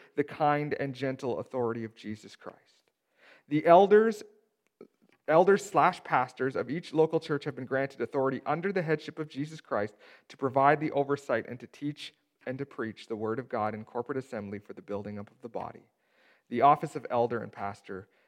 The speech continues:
is restricted to men." So that's the overall view of, from which we approach the scriptures. Now, again, um,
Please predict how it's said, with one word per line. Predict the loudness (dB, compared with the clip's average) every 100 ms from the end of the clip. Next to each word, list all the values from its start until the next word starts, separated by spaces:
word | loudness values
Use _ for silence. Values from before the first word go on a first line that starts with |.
| _
is | -16 -14
restricted | -18 -16 -16 -16 -20
to | -20
men." | -20 -20 _ _ _ _ _ _ _ _ _ _ _ _ _ _ -2
So | 6
that's | 6 6
the | 2 -6 0
overall | 4 4 6 4 6 4
view | 0 -2 0
of, | 0 -4 _
from | -6 -4
which | -4 -6
we | -2 -2 0
approach | -4 0 0 0 -2
the |
scriptures. | -10 -6 -6 -6 -6
Now, | -4
again, | -2 0 4 4 2 -16 _ 0
um, | 2 2 0